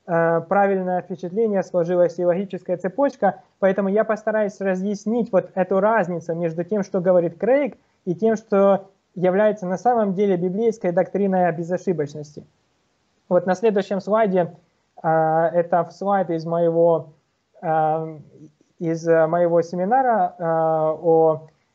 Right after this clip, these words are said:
э, о библейской апологетике, где я говорю, э, о том, что вот, э, взгляды Крейга не являются библейскими. Тоже я привожу некоторые примеры из, из, э, вот, э, его интервью.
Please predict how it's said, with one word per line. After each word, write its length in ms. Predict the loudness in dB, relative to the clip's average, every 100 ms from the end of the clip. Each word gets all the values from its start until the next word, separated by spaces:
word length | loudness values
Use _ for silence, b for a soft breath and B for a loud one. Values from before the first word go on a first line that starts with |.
| _ -6
э, 560 | 0 2 2 2 0 0
о 320 | 2 4 2
библейской 760 | 0 -4 -2 -2 -2 0 0
апологетике, 840 | -2 -4 0 2 2 -2 -8 -8 -6
где 220 | -4 -2
я 200 | 0 0
говорю, 440 | 0 2 2 2
э, 40 | 0
о 500 | -4 -4 -2 0 -2
том, 240 | 0 -2 -2
что 300 | 0 0 2
вот, 260 | -2 -4
э, 200 | -6 -6
взгляды 480 | -4 -4 0 2 0
Крейга 420 | -4 -6 -2 -4
не 120 | -2
являются 460 | -4 -2 -4 -4 -6
библейскими. 600 | -8 -4 -4 -4 -2 -2
Тоже 300 | 0 0 0
я 100 | -4
привожу 380 | 0 0 2 0
некоторые 500 | -2 -4 -6 -6 -4
примеры 580 | -4 -2 2 2 0 -4 B B B
из, 220 | -4 -4
из, 400 | -4 -2 -2 2
э, 320 | 4 6 6 4
вот, 320 | 2 -2 0
э, 220 | 2 2
его 400 | 2 0 2 2
интервью. 580 | 0 -6 -4 -2 -2